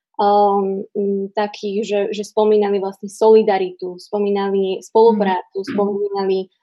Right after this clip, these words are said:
Speaker 1: kohéznosť. A, a veľa Slovákov vlastne, um, o, spomínalo s-, slobo-, spomínali slobodu cestovania a,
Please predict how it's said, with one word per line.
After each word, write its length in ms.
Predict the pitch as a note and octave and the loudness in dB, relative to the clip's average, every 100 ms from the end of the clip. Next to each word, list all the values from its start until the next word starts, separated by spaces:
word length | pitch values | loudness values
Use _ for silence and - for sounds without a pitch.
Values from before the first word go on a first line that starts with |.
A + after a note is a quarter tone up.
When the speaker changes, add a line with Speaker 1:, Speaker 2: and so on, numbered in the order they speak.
| _ | _
Speaker 1:
kohéznosť. 880 | - A#3 A3+ A#3 G#3+ G#3 G3+ G3 - - _ _ _ - | -2 0 2 2 4 2 0 -4 -10 -20 _ _ _ 0
A, 100 | G#3+ G#3+ G#3+ G#3 G#3 | 4 6 6 4 2
a 220 | - G#3 G#3 G3+ | 2 2 4 4
veľa 400 | G3+ - G#3+ A3 A3 | 2 0 2 4 4
Slovákov 840 | A3+ G#3+ G#3+ G#3+ G#3 G3+ G3+ G3+ | 4 4 2 2 2 4 4 2
vlastne, 760 | G3+ G3+ - G#3 G3+ G3+ G3 - | -2 -6 -2 0 0 0 -2 -6
um, 500 | F#3+ F#3+ F#3 F#3 F#3 F3+ _ _ _ _ _ _ | -6 -4 -4 -6 -6 -10 _ _ _ _ _ _
o, 160 | - G#3 | -4 -4
spomínalo 640 | G#3 A3 A3 A3 G#3 G#3 | 0 4 6 8 6 4
s-, 160 | G3+ - | 0 -6
slobo-, 720 | G#3+ G#3 - A#3 A3+ A#3 G#3+ | -6 -6 0 4 6 4 2
spomínali 540 | G#3+ A#3 A#3 A3+ G#3+ G#3 | -2 0 4 6 6 4
slobodu 560 | - A3 G#3+ A3 A3 | 2 2 4 4 2
cestovania 880 | A3 A3 A3 A#3 G#3+ G#3 G3+ G3 F#3+ | 0 0 2 0 2 4 2 2 -2
a, 180 | F#3+ F#3+ | -4 -2